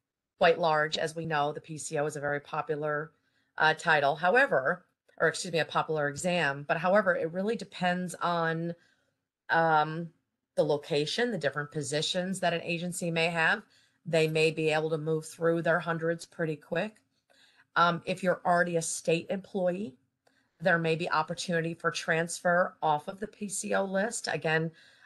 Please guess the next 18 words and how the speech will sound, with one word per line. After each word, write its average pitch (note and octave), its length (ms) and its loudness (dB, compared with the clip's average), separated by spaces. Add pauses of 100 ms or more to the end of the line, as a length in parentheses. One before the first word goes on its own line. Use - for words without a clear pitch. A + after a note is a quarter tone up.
(120)
um, E3 260 6
when D#3+ 140 2
it E3 80 0
comes E3+ 280 -6
to E3+ 100 -10
transfers, F3 640 -2
there's D#3+ 180 -2
a D#3+ 60 -2
lot D3+ 360 -2
of E3 60 0
different F#3 400 -4
variables. D#3+ 680 0 (480)
So, E3 760 6
um, D#3+ 340 2
if D#3+ 140 -6
you F3+ 160 -6
ever F3+ 320 4
have, E3 520 4